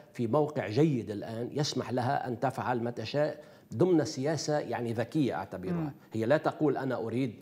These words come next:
Speaker 1: أن أخالف الشروط"، ولا تقول: "أنا ضد التفاوض"، هي تقول: "أنا مع التفاوض ولكن لدي بعض الشروط".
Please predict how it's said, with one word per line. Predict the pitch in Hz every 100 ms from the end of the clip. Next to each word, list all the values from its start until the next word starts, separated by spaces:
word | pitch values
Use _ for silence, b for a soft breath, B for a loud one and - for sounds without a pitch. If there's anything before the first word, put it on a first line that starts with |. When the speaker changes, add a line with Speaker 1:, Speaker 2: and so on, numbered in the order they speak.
| B B 110
Speaker 1:
أن | 113
أخالف | - - 127 117 101
الشروط"، | - 95 117 131 117
ولا | 127 123
تقول: | 110 - 123
"أنا | 120 110
ضد | 101 127 113 113
التفاوض"، | - 98 123 120 123 135
هي |
تقول: | 127 135 147
"أنا | 120 139
مع | 135 110
التفاوض | - 104 120 135 139 131
ولكن | 127 135 151
لدي | 151 120 123 117
بعض | 113 113
الشروط". | 113 - 101 101